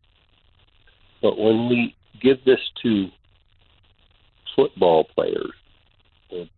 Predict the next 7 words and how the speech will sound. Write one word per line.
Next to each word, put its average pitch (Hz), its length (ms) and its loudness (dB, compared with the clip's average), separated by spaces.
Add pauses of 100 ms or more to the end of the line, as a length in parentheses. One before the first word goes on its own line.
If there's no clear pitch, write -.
(120)
bicycle 90 680 0
racers, - 480 -6 (500)
or 85 280 -12 (200)
mountain 98 680 0
climbers, 76 400 -12 (600)
or 92 280 -18 (1040)
boxers, - 720 -4